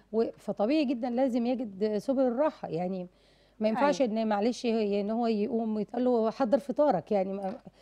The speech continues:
Speaker 2: أيوة.
Speaker 1: الحتة دي ما تنفعش. في ستات
Speaker 2: آه.
Speaker 1: بتعمل كده، بتبقى مثلًا متعودة تنام للظهر، فتبتدي تقول لك: "ده مزعج جدًا، بيصحيني ليه الساعة سبعة وهو نازل شغله، أنا مالي؟"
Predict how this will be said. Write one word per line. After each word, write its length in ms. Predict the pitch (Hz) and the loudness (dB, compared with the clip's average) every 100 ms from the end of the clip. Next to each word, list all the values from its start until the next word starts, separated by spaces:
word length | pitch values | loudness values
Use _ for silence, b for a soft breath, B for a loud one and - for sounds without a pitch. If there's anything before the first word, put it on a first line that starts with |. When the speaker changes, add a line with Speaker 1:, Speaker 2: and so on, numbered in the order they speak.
| b - | b -10
Speaker 2:
أيوة. 180 | 220 208 | -4 -2
Speaker 1:
الحتة 360 | 202 302 269 | 2 2 2
دي 140 | 220 254 | 0 0
ما 180 | 262 220 | -2 0
تنفعش. 520 | 262 294 226 156 208 | 0 4 2 0 -4
في 160 | 302 | -2
ستات 280 | 285 233 294 | -2 2 2
Speaker 2:
آه. 40 | 220 | 4
Speaker 1:
بتعمل 200 | 233 208 | 0 0
كده، 260 | 202 170 | 0 -2
بتبقى 520 | 151 - 202 - 196 196 b b b 220 | -2 -4 -2 0 0 -2 b b b -4
مثلًا 280 | 233 240 | 2 2
متعودة 380 | 269 240 196 214 | 2 2 4 2
تنام 240 | 208 202 190 | 2 2 2
للظهر، 320 | 170 240 330 - _ _ b b b - | 4 4 4 -4 _ _ b b b -6
فتبتدي 340 | - 190 233 | -6 -2 -2
تقول 160 | 240 240 | 2 0
لك: 120 | 190 | 2
"ده 140 | 220 | 2
مزعج 360 | 233 254 277 214 | 2 2 2 2
جدًا، 380 | 190 208 196 202 | -2 -2 0 0
بيصحيني 600 | 202 - 233 - 294 302 | 0 -2 -6 0 2 4
ليه 120 | 247 269 | 4 2
الساعة 280 | - 247 | 4 2
سبعة 380 | 220 254 254 240 | 4 2 4 4
وهو 260 | 233 226 220 | 4 4 4
نازل 300 | 226 208 220 | 2 0 0
شغله، 400 | - 214 208 214 | 2 2 2 2
أنا 120 | 208 | 0
مالي؟" 360 | 220 220 170 | 0 0 -2